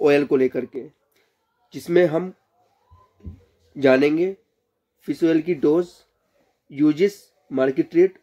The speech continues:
और साइड इफेक्ट। तो फिश ऑयल क्यों इतना ज़्यादा पॉपुलर है इंडिया और इंडिया के बाहर? तो पहली चीज़ मैं आपको बता देता हूँ,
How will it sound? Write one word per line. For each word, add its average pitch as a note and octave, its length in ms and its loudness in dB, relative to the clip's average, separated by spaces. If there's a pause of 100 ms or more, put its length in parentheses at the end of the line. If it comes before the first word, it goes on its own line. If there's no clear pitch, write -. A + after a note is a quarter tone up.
और D#3 80 -6
साइड C3 280 -4
इफेक्ट। - 420 -8 (1700)
तो - 160 -4 (340)
फिश - 340 -4
ऑयल G3 220 4 (140)
क्यों G#3 240 -6
इतना F#3+ 280 -2
ज़्यादा F3 320 -2 (240)
पॉपुलर D#3 400 0
है F#3+ 180 -6 (440)
इंडिया D#3+ 300 2
और F3 180 0
इंडिया D#3+ 240 2
के D#3 120 -4
बाहर? A#2+ 340 -8 (800)
तो C3 120 -4 (1040)
पहली D3+ 260 4
चीज़ F3+ 220 -6
मैं F3+ 100 2
आपको D#3+ 240 -4
बता C#3+ 180 -4
देता C3+ 240 -6
हूँ, D#3+ 160 -6